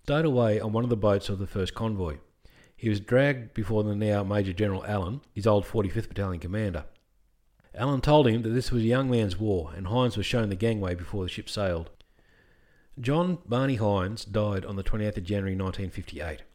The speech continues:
at the Concord Repatriation Hospital in his mid-eighties, and is buried in Rookwood Cemetery in an unmarked grave until nineteen seventy-one, when the Mount Druitt R S L sub-branch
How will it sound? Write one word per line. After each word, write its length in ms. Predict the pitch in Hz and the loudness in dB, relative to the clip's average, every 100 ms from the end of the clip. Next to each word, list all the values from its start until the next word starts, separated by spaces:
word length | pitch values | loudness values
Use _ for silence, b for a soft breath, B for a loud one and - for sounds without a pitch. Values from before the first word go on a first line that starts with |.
| _ - | _ -12
at 60 | |
the 80 | 107 | -8
Concord 460 | - 120 110 107 98 | -4 -4 -2 -2 0
Repatriation 600 | 95 104 - 104 104 87 | -2 -2 0 -2 -2 -4
Hospital 420 | 98 - 92 92 | -6 -6 -6 -6
in 80 | 101 | -6
his 120 | 90 | -6
mid-eighties, 600 | 104 98 92 90 82 80 B B B B | -4 -4 -4 -4 -8 -10 B B B B
and 80 | 107 | -2
is 100 | 101 | 2
buried 280 | 110 120 139 | 4 6 4
in 140 | 110 | 2
Rookwood 280 | 117 - 127 | 0 -2 -4
Cemetery 520 | - 104 95 98 101 | -2 -2 -2 -2 -2
in 80 | 107 | -4
an 120 | 98 | -4
unmarked 420 | 107 117 117 113 - | -4 -2 -2 -4 -2
grave 400 | 98 90 92 - B B - | -2 0 -2 -6 B B -12
until 280 | 101 104 101 | -6 -4 -2
nineteen 340 | 120 123 120 | -2 -2 -2
seventy-one, 600 | - 117 113 110 104 87 | -2 -2 0 0 -2 -4
when 100 | 95 | -4
the 60 | 92 | -4
Mount 260 | 104 90 | -4 -4
Druitt 320 | - 120 131 | -2 0 0
R 200 | 110 110 | 2 2
S 120 | 104 107 | 0 0
L 120 | 98 | -2
sub-branch 600 | - 127 98 85 95 | -2 -2 -2 -4 -4